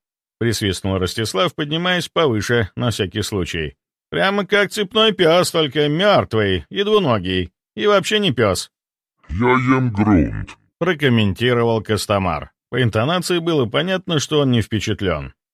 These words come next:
Speaker 1: Мол, видали мы и покруче экземпляры. Вальдемар молча изучал конструкт профессиональным взглядом. Оценивал боевой потенциал, слабые места,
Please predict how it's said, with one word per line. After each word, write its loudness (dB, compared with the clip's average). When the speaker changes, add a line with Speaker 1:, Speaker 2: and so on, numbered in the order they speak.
Speaker 1:
Мол, 2
видали 2
мы 0
и -4
покруче 0
экземпляры. 0
Вальдемар 0
молча -2
изучал 2
конструкт -2
профессиональным 0
взглядом. -4
Оценивал 0
боевой 2
потенциал, 0
слабые -2
места, 0